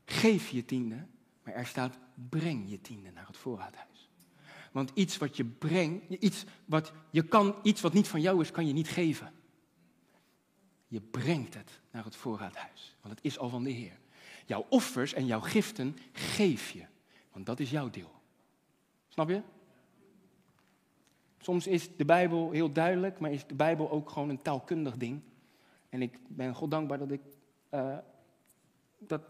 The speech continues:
taal altijd, eh, een goede negen was, zeg maar. In tegenstelling tot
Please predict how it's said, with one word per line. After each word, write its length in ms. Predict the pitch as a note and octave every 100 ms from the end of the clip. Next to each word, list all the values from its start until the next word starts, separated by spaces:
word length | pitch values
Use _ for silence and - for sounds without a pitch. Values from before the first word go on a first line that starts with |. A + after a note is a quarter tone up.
| -
taal 300 | F3 F3+ F#3
altijd, 500 | F3+ F3+ F3+ F3+ F3+
eh, 720 | G3+ F#3 F3+ F3+ F#3+ G3 F#3+ G3
een 60 |
goede 220 | F#3+ G#3 G3+
negen 300 | G#3+ D#3 A#2+
was, 180 | G#2
zeg 180 | - A2+
maar. 180 | G#2 F#2+ - - - - - - - -
In 80 |
tegenstelling 640 | A#2+ C3 C#3 D#3 C#3 C3+ C3
tot 400 | D3+ C#3 -